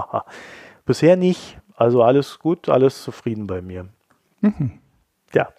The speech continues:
Speaker 1: jede Woche kann ich so einen kleinen Kommentar machen und mich mal über die Welt,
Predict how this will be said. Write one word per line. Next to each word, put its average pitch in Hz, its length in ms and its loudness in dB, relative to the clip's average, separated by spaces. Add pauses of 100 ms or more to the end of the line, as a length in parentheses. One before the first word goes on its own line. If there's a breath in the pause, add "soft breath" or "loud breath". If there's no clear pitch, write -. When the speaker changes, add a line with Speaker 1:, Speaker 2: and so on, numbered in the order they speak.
Speaker 1:
jede 147 240 4
Woche 131 220 2
kann 123 160 0
ich 117 40 -4
so 120 80 -4
einen 104 60 -6
kleinen 107 240 2
Kommentar 113 560 0
machen 110 280 0
und 95 60 -6
mich 90 140 -8
mal 98 140 -2
über 92 140 0
die 90 120 -2
Welt, 98 380 2